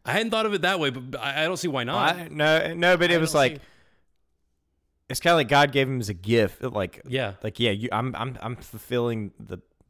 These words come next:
Speaker 2: bloodline, even though there wasn't
Speaker 1: Yeah.
Speaker 2: the P M V G. And then, like, that, that's,
Speaker 1: Yeah.
Speaker 2: bro, that's some weird, that's some wild shit. Not weird. That's, that's some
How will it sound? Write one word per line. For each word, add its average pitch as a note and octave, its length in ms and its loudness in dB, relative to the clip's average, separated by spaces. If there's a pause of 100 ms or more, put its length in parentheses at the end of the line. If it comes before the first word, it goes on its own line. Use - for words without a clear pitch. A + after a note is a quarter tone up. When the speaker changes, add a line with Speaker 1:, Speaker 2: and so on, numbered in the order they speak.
(180)
Speaker 2:
bloodline, F2 840 -4 (180)
even F2 240 -10
though E2+ 260 -8
there E2+ 100 -8
wasn't F2+ 280 -6
Speaker 1:
Yeah. G#2 160 -4 (140)
Speaker 2:
the - 80 -14
P G#2+ 240 -4
M G2 120 -4
V F#2+ 100 -8
G. F#2 500 -6 (720)
And F#2 180 -8
then, F#2 180 -6
like, E2+ 480 -8 (1400)
that, - 300 -12
that's, A2 280 -4
Speaker 1:
Yeah. B2+ 200 -8
Speaker 2:
bro, A2+ 300 2
that's A#2+ 200 0
some E2+ 180 -8
weird, G#2+ 420 -4
that's B2 180 -2
some G2+ 160 -4
wild G#2+ 320 -2
shit. - 500 -8
Not C3 200 -2
weird. A#2+ 320 2
That's, A#2 220 -2
that's - 280 -6
some F#2 300 -12